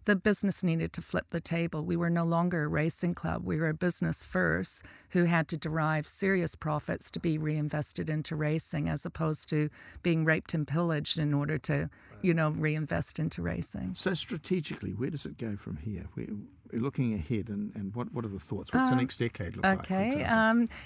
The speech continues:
Speaker 1: if I had my way, and I can only speak on my way because, you know, there's an election every year, and that's probably one of the,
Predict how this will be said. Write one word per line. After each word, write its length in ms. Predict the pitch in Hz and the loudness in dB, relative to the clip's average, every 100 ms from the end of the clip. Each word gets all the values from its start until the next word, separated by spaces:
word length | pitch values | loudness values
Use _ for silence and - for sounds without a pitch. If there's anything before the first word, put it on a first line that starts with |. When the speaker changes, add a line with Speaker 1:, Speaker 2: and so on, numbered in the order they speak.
| - | 2
Speaker 1:
if 160 | 247 - | 6 10
I 160 | 233 | 10
had 220 | 220 220 202 | 10 6 6
my 220 | 165 170 | 6 6
way, 180 | 165 165 | 4 2
and 120 | 175 | 2
I 80 | 175 | 4
can 140 | 175 | 4
only 160 | 156 160 | 4 2
speak 340 | - 175 - | 2 0 0
on 100 | 160 | 2
my 200 | 156 156 | 4 2
way 160 | 175 202 | 2 2
because, 420 | 190 165 160 - | 0 2 2 2
you 120 | 202 175 | 0 2
know, 240 | 175 185 | 2 0
there's 280 | 175 165 185 | 2 2 4
an 80 | 165 | 2
election 480 | 170 - - 180 | 2 2 0 2
every 220 | 160 151 160 | 0 0 0
year, 360 | 160 156 165 | 2 2 2
and 220 | - 180 | 2 6
that's 200 | 220 240 | 6 4
probably 240 | - 190 170 | 2 0 2
one 180 | 165 160 | 0 0
of 100 | 165 | 0
the, 200 | 151 | -2